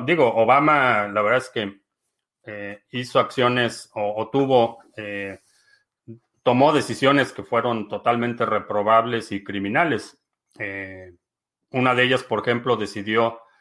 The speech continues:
autorizar el uso de, de drones en una operación militar simplemente para demostrarle a los republicanos que no era un presidente débil.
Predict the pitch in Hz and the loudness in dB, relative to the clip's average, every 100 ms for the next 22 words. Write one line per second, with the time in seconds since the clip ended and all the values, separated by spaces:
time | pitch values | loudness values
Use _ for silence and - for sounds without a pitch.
0 | _ - 113 107 107 101 123 120 120 - | _ -10 -6 -2 -2 0 2 2 0 -6
1 | 110 101 107 117 120 113 101 101 101 101 | -6 -4 -2 -2 0 -2 0 -2 0 -2
2 | 101 104 101 120 135 139 123 123 - _ | -4 -6 -2 2 2 4 2 -2 -6 _
3 | _ _ _ _ _ _ 113 113 123 120 | _ _ _ _ _ _ -6 -2 0 2
4 | 113 107 123 120 120 120 127 135 - - | 0 0 0 0 0 2 2 2 -2 -2
5 | 131 131 127 127 131 123 117 107 104 104 | 0 2 0 0 -2 -2 2 2 2 0
6 | 101 - 120 117 120 110 101 104 104 104 | -4 0 2 2 2 2 0 -2 -6 0
7 | 117 120 - 104 110 107 107 104 104 107 | 0 0 -4 -4 -2 -2 -4 -6 -8 -6
8 | 104 107 120 175 131 104 | -8 -4 2 2 2 -4